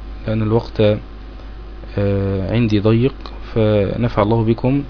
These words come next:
وشكر الله لكم هذا ال-، الجمع المبارك. وأسأل الله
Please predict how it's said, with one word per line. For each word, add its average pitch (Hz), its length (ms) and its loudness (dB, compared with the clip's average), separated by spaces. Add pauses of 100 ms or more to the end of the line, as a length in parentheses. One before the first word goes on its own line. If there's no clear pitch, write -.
وشكر 101 480 -2
الله 107 220 2
لكم 107 240 0
هذا 104 260 2
ال-، - 480 -4 (680)
الجمع 104 320 2
المبارك. 110 520 4 (840)
وأسأل 117 320 2
الله 113 560 4